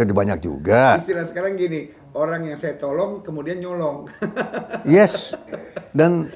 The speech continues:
Speaker 1: dan ini, dan lupakan saya. Oh, banyak itu, Pak.
Speaker 2: Kalau lupakan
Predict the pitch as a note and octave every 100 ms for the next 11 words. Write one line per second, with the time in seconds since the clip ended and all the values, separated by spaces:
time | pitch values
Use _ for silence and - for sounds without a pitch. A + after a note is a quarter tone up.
0 | - _ E3+ F#3 G#3 C4 B3+ C4+ F3 F3+
1 | F3+ F3 E3+ F3+ G3+ F3 E3+ - _ _
2 | _ _ - F3 B2+ G2 G2+ A#2+ C#3+ C#3
3 | D3 - C3 C3+ C#3+ C#3 B2 D3+